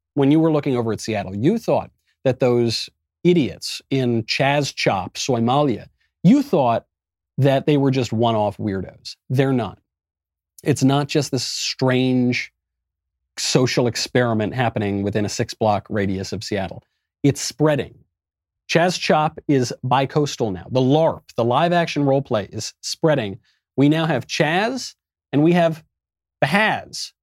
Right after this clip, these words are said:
No, Blaz. That's what it is. Blaz. No, Bahaz. That's what, uh, it's very hard to keep all, because they keep changing their name too, but I think it currently is Bahaz, the Black House Autonomous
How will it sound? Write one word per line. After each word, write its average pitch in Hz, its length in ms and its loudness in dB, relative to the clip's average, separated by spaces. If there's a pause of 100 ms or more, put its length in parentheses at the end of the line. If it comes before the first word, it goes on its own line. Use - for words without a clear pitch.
(320)
No, 135 100 2
Blaz. 139 540 0
That's 131 180 -6
what 113 100 -2
it 90 60 -8
is. 87 100 -16
Blaz. 117 720 -2 (960)
No, 247 100 4
Bahaz. 165 480 0
That's 147 160 -2
what, 120 200 -4
uh, 165 120 4
it's 170 140 0
very 247 180 2
hard 233 160 2
to 180 60 2
keep 185 200 0
all, 156 120 4
because 170 160 2
they 180 80 4
keep 190 180 -2
changing 185 360 4
their 151 100 2
name 143 240 2
too, 165 100 2
but 156 100 2
I 143 60 2
think 190 140 0
it 139 160 -4
currently 202 440 2
is 143 220 0 (240)
Bahaz, 135 560 -2 (320)
the 127 120 4
Black 139 500 0
House 117 640 -2 (340)
Autonomous 175 880 0